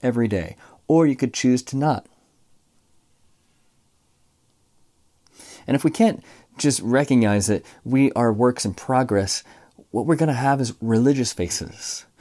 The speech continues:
not real faces. We'll say, "I don't know if I, uh, I, I don't know if I believe this," you know, if we're honest with ourselves.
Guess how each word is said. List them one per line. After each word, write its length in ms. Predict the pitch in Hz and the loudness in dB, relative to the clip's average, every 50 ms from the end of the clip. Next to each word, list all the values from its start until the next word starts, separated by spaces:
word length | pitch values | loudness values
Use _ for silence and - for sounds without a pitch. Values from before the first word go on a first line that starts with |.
| - _ _ _ | -20 _ _ _
not 340 | - 104 120 151 139 - - _ | -2 0 0 0 0 -2 -6 _
real 400 | - 92 85 92 110 123 123 117 | -12 -8 -2 2 4 4 4 4
faces. 880 | - - - 87 90 - - - - - - - - - - - - - _ _ _ _ _ _ _ _ _ _ _ _ _ _ _ _ _ _ _ _ _ _ _ _ _ _ _ _ _ - - | 2 -2 -8 -10 -12 -12 -14 -16 -16 -18 -20 -18 -16 -14 -14 -14 -16 -20 _ _ _ _ _ _ _ _ _ _ _ _ _ _ _ _ _ _ _ _ _ _ _ _ _ _ _ _ _ -10 -2
We'll 160 | - 123 123 | 2 2 2
say, 360 | 120 - - 117 113 110 98 | 2 2 0 0 0 0 0
"I 200 | - - 131 147 | -2 -4 -2 0
don't 80 | 143 117 | 0 0
know 80 | 98 98 | 0 0
if 120 | 95 - | -2 -2
I, 200 | 98 95 92 92 - - - - - - _ _ | -4 -4 -4 -6 -10 -18 -20 -20 -20 -20 _ _
uh, 220 | - 95 92 92 - - | -4 -4 -2 -4 -4 -6
I, 280 | - - - - - - | -8 -10 -8 -10 -12 -8
I 120 | - 120 | -6 -2
don't 80 | 143 156 | 0 2
know 80 | 139 117 | 2 2
if 100 | 107 107 | 2 0
I 60 | 101 | -2
believe 420 | 95 104 107 110 123 139 143 120 | 0 2 2 4 4 4 2 2
this," 480 | 101 87 - - - - - - - - | -2 -4 -4 -4 -8 -8 -8 -8 -10 -10
you 120 | - 95 92 | -8 -6 -4
know, 180 | 92 92 92 | -2 -2 -4
if 240 | - - 95 - - | -4 -6 -6 -4 -4
we're 80 | 107 - | -4 -2
honest 300 | 101 104 101 92 - - | -2 -2 -2 -2 -4 -6
with 100 | 87 87 | -6 -6
ourselves. 340 | 87 - 87 80 82 85 | -6 -6 -8 -10 -10 -12